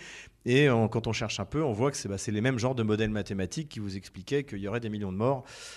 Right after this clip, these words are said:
en France à cause du covid, hein. Donc, euh, c'était, donc, euh, ce modèle ma-, euh, mathématique a été, euh,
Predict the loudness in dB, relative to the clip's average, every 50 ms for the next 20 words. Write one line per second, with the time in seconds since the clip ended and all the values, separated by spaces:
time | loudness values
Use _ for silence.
0 | -18 -20 _ _ -12 -12 -6 -4 -4 -2 -2 -2 0 0 0 2 0 2 4 4
1 | 6 6 4 2 0 -4 -10 -14 -12 -10 -10 -10 -10 -14 -16 -16 -16 -16 -16 -18
2 | -18 -14 2 4 6 6 6 4 4 4 4 4 2 2 4 6 6 8 6 6
3 | 4 2 0 -2 -2 -2 0 2 4 4 4 4 2 0 0 0 0 2 4 4
4 | 6 8 6 6 6 4 2 2 2 0 0 2 2 2 2 2 2 2 2 2
5 | 4 4 2 2 0 -2 -4 -4 -2 4 6 8 8 6 6 4 4 4 6 6
6 | 4 2 0 0 0 2 2 4 4 2 2 2 2 0 -2